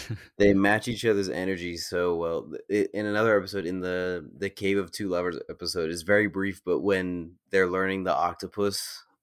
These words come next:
Speaker 2: move, Sokka's just chilling in the water and Momo's just laying on top of him, and I think it's so cute. I think they
Speaker 1: <laughs>
Speaker 2: matched each other's energies just so well. And so to see them trip on cactus juice is just such a funny, just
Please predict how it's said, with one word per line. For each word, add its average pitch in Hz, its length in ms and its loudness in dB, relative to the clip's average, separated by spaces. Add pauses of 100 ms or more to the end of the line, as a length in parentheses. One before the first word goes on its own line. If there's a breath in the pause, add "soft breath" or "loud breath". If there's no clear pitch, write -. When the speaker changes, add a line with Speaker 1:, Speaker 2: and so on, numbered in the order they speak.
(140)
Speaker 2:
move, 104 560 -2 (560)
Sokka's 104 440 4
just 98 180 -6
chilling 104 240 2
in 95 80 0
the 85 80 -2
water 85 260 2
and 85 80 -6
Momo's 85 320 -6
just 85 140 -12
laying 85 240 -4
on 82 140 -10
top 85 180 0
of 87 100 -10
him, 98 180 -4
and 80 100 -4
I - 20 -8
think 80 180 -12
it's 78 120 -6
so 87 180 -2
cute. 90 320 -10 (140)
I 101 60 -6
think 120 120 0
they 117 100 4
Speaker 1:
<laughs> - 20 4
Speaker 2:
matched 92 340 0
each 95 160 -8
other's 92 220 -2
energies 85 440 -6
just 80 180 -10
so 78 220 -2
well. 78 320 -4 (460 soft breath)
And 87 80 -8
so 98 100 0
to 95 80 0
see 110 140 0
them 101 160 0
trip - 400 -4
on 85 300 -4
cactus 82 440 -8
juice 80 360 -12
is 76 120 -18
just 85 140 -10
such 87 160 -10
a 92 40 -12
funny, 82 600 -6 (720)
just - 160 -8